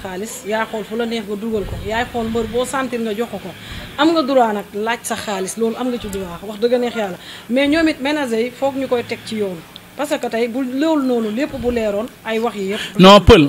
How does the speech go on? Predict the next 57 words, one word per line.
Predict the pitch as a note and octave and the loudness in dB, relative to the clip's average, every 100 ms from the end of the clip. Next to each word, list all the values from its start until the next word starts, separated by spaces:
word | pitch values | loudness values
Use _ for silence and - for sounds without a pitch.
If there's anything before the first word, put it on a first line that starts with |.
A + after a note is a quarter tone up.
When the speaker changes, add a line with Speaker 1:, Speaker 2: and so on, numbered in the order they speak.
| - | 4
Speaker 2:
xam | - A#3 | 6 10
nga | A#3+ | 12
lu | A3 | 10
tax, | A3 C#4+ | 10 6
Speaker 1:
Te | |
lu | D4+ | 4
dul | D#4 | 6
Speaker 2:
xam | C#4 | 10
nga, | B3+ | 10
Speaker 1:
doon. | B3+ | 10
Speaker 2:
xam | G3 A#3 | 8 8
nga | A#3 | 10
pël | A#3 G#3+ | 10 10
lu | |
tax, | G3+ D#3+ - - - - | 10 8 6 -8 -20 2
loolu | E3+ G3+ G#3 G#3 | 10 12 12 10
ëgg | G#3 | 8
seguñ | A3 F#3 F#3 | 8 10 8
ci | D#3+ | 8
woon. | D3 | 4
Speaker 1:
Mhm. | B2+ G#3+ F#3 E3 - - - | 2 -4 -8 -12 -12 -10 -8
Speaker 2:
C'est-à-dire, | - F#3+ A3 G#3 G#3+ | 4 10 10 10 10
gis | |
nga | A#3+ | 10
su | G#3+ | 12
mee | A#3 A#3+ | 12 12
bi | A#3 | 10
waxul | A3 G3 | 12 12
woon, | D3+ A2+ - - - - | 10 6 -6 -16 -20 6
kon | G3+ G#3 | 6 10
tey | G#3 | 8
jii | G3+ F3 | 8 8
fekk | G3+ G3+ | 6 8
naa | F#3 | 8
fi | F3 | 8
bi | |
rek | E3+ | 8
la | E3+ | 8
na | D3+ | 8
bu | C#3+ | 8
yàgg. | C3+ D3 - - - - - - - - - - - | 8 4 -2 -14 -20 -20 -20 -20 -20 -20 -20 -18 0
Xam | G3 | 6
nga | A3+ | 8
lu | |
tax | A#3+ | 10
may | A#3 A3+ | 10 10
waxuñu | G#3+ A3 | 12 12
ci | G3 | 12
woon, | D#3 A#2 - - - - | 10 6 -4 -18 -16 4
man | F3+ A3 | 10 12
waxuma | A#3 A3+ | 12 12
ci | G#3 | 10
woon | F#3+ | 8
pour | E3 E3+ | 8 6
jot | F#3 | 6
sama | E3+ D3 | 8 8
xaalis. | C3+ B2+ B2 | 6 6 0